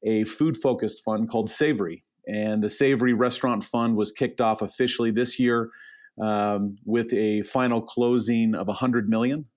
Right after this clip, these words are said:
Uh, we, uh, closed a hundred million. We were oversubscribed, actually, right in the middle of the pandemic, as we saw a lot of opportunities, not only with our existing brands, but of course, new brands that we see in the industry. So that's a quick recap of my background,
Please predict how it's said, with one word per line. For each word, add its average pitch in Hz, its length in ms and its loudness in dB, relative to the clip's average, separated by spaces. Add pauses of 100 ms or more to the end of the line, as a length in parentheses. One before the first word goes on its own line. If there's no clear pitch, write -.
(120)
Uh, 101 220 -4
we, 104 340 0
uh, 104 180 0
closed - 420 -2
a 110 80 -2
hundred 127 360 -2
million. 120 320 2
We 113 60 2
were 107 120 2
oversubscribed, 113 880 0
actually, 110 500 0 (340)
right 123 200 2
in 123 100 2
the 120 60 2
middle 117 200 2
of 107 60 0
the 110 80 0
pandemic, 107 580 -2
as 101 120 -2
we 101 80 -4
saw 107 280 2
a - 20 2
lot 107 180 2
of 104 80 0
opportunities, 104 580 -2
not 123 140 0
only 120 160 2
with 104 120 0
our 107 140 4
existing 113 540 0
brands, 104 460 -2 (380)
but 104 120 0
of 98 80 -4
course, 113 260 0
new 113 160 4
brands 104 320 0
that 101 80 0
we 98 100 0
see 104 220 -4
in 101 80 0
the 98 140 -2
industry. 98 440 -2
So 110 360 -2 (500)
that's 151 180 2
a 139 120 4
quick - 520 -2
recap 127 500 2
of 110 80 2
my 113 140 2
background, 120 800 2